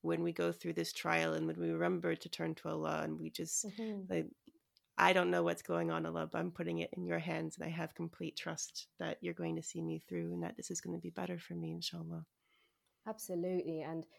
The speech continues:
Speaker 2: you know, you've just reminded me as well. So we are, we are encouraged as, as Muslims to return to nature.
Speaker 1: Mm-hmm.
Speaker 2: So every time we look at the skies, we're in landscapes. If we're lucky enough to be near the water, mountains,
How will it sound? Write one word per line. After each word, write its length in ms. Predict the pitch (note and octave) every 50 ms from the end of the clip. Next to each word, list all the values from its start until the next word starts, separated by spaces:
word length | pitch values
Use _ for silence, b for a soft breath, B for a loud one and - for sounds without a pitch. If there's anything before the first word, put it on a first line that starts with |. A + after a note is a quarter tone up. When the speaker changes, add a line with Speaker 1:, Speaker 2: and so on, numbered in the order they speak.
| b b -
Speaker 2:
you 200 | G3+ G#3 G#3 G#3
know, 100 | G#3 G3
you've 180 | F#3+ G3+ G#3+ G#3
just 200 | G#3 G3+ - -
reminded 420 | F#3+ F3+ F3+ F#3 G3 G3 F#3+ F3+ E3+
me 160 | E3+ E3 D#3+
as 120 | D#3 - -
well. 240 | F3+ F3 D#3+ D3
So 460 | C#3+ - - E3 D#3 D3+ D3+ D#3 D#3 D#3 D#3 b b b b b b b _ _ _ _ _
we 280 | - E3+ G3+ G#3 G#3 G#3+ G#3 G3+
are, 520 | G3+ G3 F#3+ F3+ F3+ F3+ F3 E3 E3 - - - _ _ _ _ _ _ _ _ _ _ _
we 280 | - E3+ F3 G#3+ B3 C4+
are 160 | C#4+ C4 A#3
encouraged 800 | - F3+ F3 - - - G#3 G#3+ G#3 F#3+ E3 D3+ C#3+ - - - - -
as, 300 | E3+ E3 D#3+ D#3+ D#3 D#3 - - - - - - - - - - E3
as 140 | D3+ -
Muslims 560 | E3+ E3+ F#3 F3+ F3 - F3 D3 C#3+ D3+ D3 -
to 260 | - F3 D#3+ D#3+ D#3+ D#3+
return 320 | E3+ E3 - - E3+ E3 E3
to 120 | E3 D#3+
nature. 420 | D#3 D#3 E3+ - - - G3 A3+ C4 B3 - b b b b - F#3
Speaker 1:
Mm-hmm. 140 | E3 F3
Speaker 2:
So 380 | F3+ F#3 E3 E3 E3 E3 D#3+ F3 -
every 220 | F3 E3+ - G3+
time 540 | G3+ G3 F#3+ F3+ F3+ E3+ E3 E3 D#3+ E3 E3
we 120 | E3+ F3 E3
look 180 | E3+ E3+ E3 -
at 60 | -
the 60 | D#3+
skies, 560 | - - - - F3 E3 E3 E3+ E3 D#3+ D#3+
we're 160 | E3 D#3+ E3 E3
in 120 | D#3+ D#3
landscapes. 420 | E3+ F3+ F#3+ G3 G3+ G3 D#3+ D3 -
If 140 | E3 - -
we're 120 | F#3 F#3
lucky 460 | F3+ F#3 F#3+ G3+ G#3+ G#3 - - D3+
enough 300 | E3 D#3 E3 F3+ F3 - -
to 80 | D#3+ -
be 180 | - E3+ D#3+
near 140 | D#3+ D#3+ D#3 D3
the 60 | D#3
water, 480 | D3+ D#3+ E3 E3+ E3+ E3+ - F3 E3 D#3
mountains, 760 | D#3 D#3 E3+ F3+ F#3 F#3+ F3+ - E3 D#3+ D3+ D3 D3 -